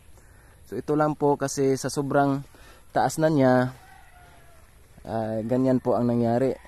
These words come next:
Puputulin ko na lang yan para tumuwid na naman po siya pabalik. Yan.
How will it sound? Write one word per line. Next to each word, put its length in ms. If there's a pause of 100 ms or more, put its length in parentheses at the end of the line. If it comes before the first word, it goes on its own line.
(420)
Puputulin 560
ko 80
na 80
lang 240
yan 320
para 480 (560)
tumuwid 480
na 80
naman 320
po 120
siya 520 (360)
pabalik. 440 (400)
Yan. 280